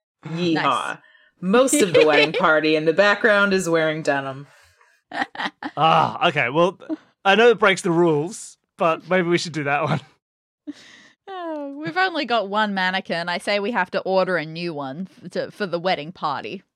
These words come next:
Speaker 3: That's true.
Speaker 1: Only makes sense.
Speaker 3: Uh, well, no, they're, they're out because they had a darker dress shirt than their suit.
Speaker 1: Mm, makes sense.
Speaker 3: Uh, all right, so let's make the one we, we made. We take the mannequin, and how do we
Speaker 1: Yeah,
Speaker 3: dress it, Danny?
Speaker 1: do we have the accoutrement that we need? The steel grey,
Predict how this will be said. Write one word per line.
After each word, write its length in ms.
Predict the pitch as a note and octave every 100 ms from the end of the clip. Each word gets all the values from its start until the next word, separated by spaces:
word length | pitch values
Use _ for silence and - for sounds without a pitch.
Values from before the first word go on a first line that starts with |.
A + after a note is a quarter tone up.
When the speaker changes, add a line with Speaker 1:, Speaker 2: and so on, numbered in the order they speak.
| _
Speaker 3:
That's 320 | D#3 D#3 C3
true. 200 | - A2 - _ _ _ _
Speaker 1:
Only 180 | F3 C#3+
makes 220 | F#2+ -
sense. 180 | G2 -
Speaker 3:
Uh, 160 | D#3 E3
well, 100 | F#3
no, 160 | F#3+ D3
they're, 320 | D#3+ G#3 G#3
they're 180 | F3+ G#3
out 160 | F#3+
because 220 | F3 E3 D3
they 120 | D3
had 100 | D3
a 140 | C3+
darker 600 | B2 - D3 C3+ D3 C3
dress 240 | A#2+ C3+ B2
shirt 300 | C#3+ A#2+ -
than 160 | A#2+
their 160 | A2+ A2
suit. 240 | - G#2 -
Speaker 1:
Mm, 240 | G3+ F3
makes 240 | E3+ E3
sense. 160 | A3 C#4
Speaker 3:
Uh, 240 | D3 D3+ -
all 100 | G3
right, 180 | D4+ -
so 80 |
let's 160 | C4 C4+
make 200 | C#4 C#4
the 60 | C4+
one 140 | C4
we, 160 | C4 B3+
we 120 | B3
made. 300 | A#3+ D4 A3+
We 100 | F3+
take 240 | G3+ A#3+
the 60 | B3
mannequin, 400 | G#3+ F3+ F3+ F4+ - F#3+
and 100 | D#3+
how 120 | G#3
do 40 | F4+
we 40 |
Speaker 1:
Yeah, 60 | A#3
Speaker 3:
dress 180 | A3
it, 80 | C#3+
Danny? 220 | D#3 F3
Speaker 1:
do 200 | A3+ D#4+ E4+
we 100 | D4+
have 380 | D4 C4+ C4 A3
the 640 | C4+ B3+ A#3+ A3 G#3+ G3 -
accoutrement 880 | B3 - - C4+ - B3+ A3 A#3+ -
that 180 | A#3 G3+
we 140 | G#3+
need? 500 | G3+ A#3 A#3+ E3+ C#3+ - _ -
The 240 | F#3 F3
steel 460 | - - C4 A#3+ A3+
grey, 600 | A3+ A#3 A3+ A3+ A3+